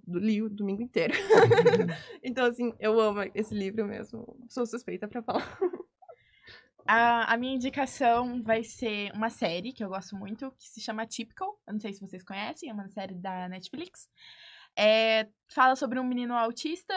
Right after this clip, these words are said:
Speaker 2: e como ele lida com as frustrações dele do dia a dia, ele se descobrindo um jovem adulto. E tem vários outros assuntos correlatos, assim,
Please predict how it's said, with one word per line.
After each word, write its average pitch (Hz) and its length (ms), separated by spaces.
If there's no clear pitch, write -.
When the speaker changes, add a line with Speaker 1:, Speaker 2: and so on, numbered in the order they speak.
Speaker 2:
e 269 440
como 262 960
ele 226 240
lida 233 420
com 233 140
as 220 120
frustrações 214 540
dele 208 160
do 190 160
dia 180 180
a 180 40
dia, 247 340
ele 220 160
se 226 140
descobrindo 208 500
um 196 80
jovem 190 320
adulto. 233 720
E 262 380
tem 277 280
vários 302 320
outros 277 400
assuntos 226 320
correlatos, 240 480
assim, 220 260